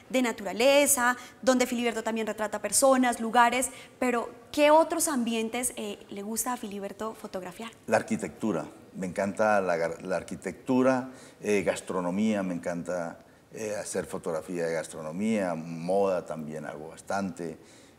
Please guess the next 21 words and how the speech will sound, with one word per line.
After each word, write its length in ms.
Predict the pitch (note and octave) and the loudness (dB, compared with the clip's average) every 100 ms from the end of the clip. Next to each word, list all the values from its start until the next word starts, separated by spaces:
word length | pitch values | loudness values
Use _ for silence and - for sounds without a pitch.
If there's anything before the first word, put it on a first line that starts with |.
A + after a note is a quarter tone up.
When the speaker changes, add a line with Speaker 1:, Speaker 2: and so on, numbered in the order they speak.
| - | -16
Speaker 2:
eh, 420 | - G2 G2+ G2+ G2 - | -10 -8 -8 -10 -12 -8
de 140 | G2+ | -6
todo. 500 | F#2+ - A#2 G#2+ F#2 | -2 4 6 4 0
Lo 220 | F2 F#2+ G#2+ | -2 0 2
único 480 | A#2+ C#3+ D3 C3 | 4 2 0 -4
que 120 | - G2+ | -2 2
no, 460 | G2+ A2 A#2 A#2 | 4 4 2 0
no, 260 | A#2+ A2 G#2+ - - - | 0 0 -4 -10 -14 -2
no, 460 | G#2 A2+ A2 G#2+ - - | 2 4 4 0 -8 -4
no 160 | G#2 G#2+ | 0 2
llegué 320 | A2 G#2+ A2+ | 2 2 2
nunca 240 | A2+ G#2+ | 2 -2
a 40 | G#2 | -2
hacer 240 | A#2 A2 | 0 0
fue 320 | G#2+ A2 G#2 - - | 2 2 2 -4 -8
la 160 | - F#2+ | -2 0
parte 320 | G2 F#2 - | 0 0 0
de 60 | G2+ | -2
reportería, 880 | F2 - F#2 - F2 G2+ G#2 F#2 F2+ | -2 -4 -6 -4 -4 0 0 0 2
orden 300 | A2+ G#2+ A2 | 2 2 -2
público, 720 | - C3+ C#3+ C#3 D#3 E3 | 0 0 0 -2 -4 -4